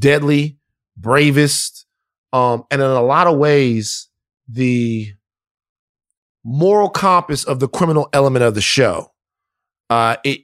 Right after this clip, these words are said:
all of that really lean, and to have that is, is bravo to them. And it's also, when I say bravo to them, I'm not giving them an award because Omar is gay. Uh, it, it, it,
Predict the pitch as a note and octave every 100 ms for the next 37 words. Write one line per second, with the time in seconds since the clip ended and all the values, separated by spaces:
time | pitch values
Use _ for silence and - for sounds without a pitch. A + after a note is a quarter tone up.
0 | - C#3+ E3+ E3+ D#3 C3+ - B2+ A#2+ C3+
1 | D#3+ D3+ C#3 C#3 C#3 B2 C3+ D3 F3+ D#3+
2 | D#3+ C#3 - _ _ _ C#3+ D3 C#3+ D3
3 | D#3 A#2 D3+ F3+ F#3+ F#3+ E3 F#3+ G2 -
4 | D#3+ F#3 B4 - F#3+ D3 G3 D4 G#3+ D3+
5 | F3 E3+ E3 D#3 D#3 E3 G3+ E3+ - _
6 | _ _ _ _ _ _ _ B2 D#3 E3
7 | D#3 D3 B2+ A#2 C#3+ C3+ A2 A2+ C3 C3
8 | G#2+ - B2 A#2 A2 G2+ D#2 D#2+ F#2 C#3
9 | G2+ A#2 _ _ _ _ D3+ A#2 A2+ A2
10 | A2 - B2+ - A#2 - A#2+ -